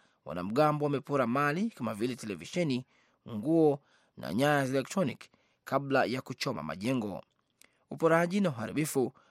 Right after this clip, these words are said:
ulifanyika katika vijiji arobaini na saba katika eneo la Amerli. Shirika la Human Rights Watch limesema wafanyakazi wake hawakuandika taarifa za mauaji yote, lakini watu kumi na moja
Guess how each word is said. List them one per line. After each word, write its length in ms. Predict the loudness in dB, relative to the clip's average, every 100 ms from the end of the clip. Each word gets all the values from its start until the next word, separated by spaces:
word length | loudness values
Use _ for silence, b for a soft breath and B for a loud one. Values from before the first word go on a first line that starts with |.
| b
ulifanyika 460 | -12 -10 -6 -4 -4
katika 240 | -4 -6
vijiji 440 | -4 -2 0 0 0
arobaini 300 | 2 0 -2
na 80 | -4
saba 420 | -4 -2 -2 -6 b b -12
katika 340 | -10 -6 -4
eneo 580 | -2 -2 -2 -2 -2 -6
la 240 | -6 -6 -6
Amerli. 580 | -6 -4 -4 -6 -8 -14 _ _ b b b b b
Shirika 520 | -8 -4 -2 0 2
la 200 | 2 0 -2
Human 360 | -4 -2 -2 2
Rights 320 | 2 2 0
Watch 280 | 0 0 0
limesema 560 | -6 -4 0 2 2 -2 b b -6
wafanyakazi 500 | 0 0 2 0 4
wake 380 | 4 4 2 -2 -2 0
hawakuandika 720 | 0 0 0 0 0 -2 -6
taarifa 560 | -4 -4 -4 -4 -4 -2
za 180 | -4 -4
mauaji 460 | -2 -2 -2 -4
yote, 400 | -4 -4 -6 -12 -16 b b b b
lakini 300 | -6 -2 2
watu 340 | 2 2 0
kumi 180 | -4 -2
na 80 | -2
moja 380 | 0 0 0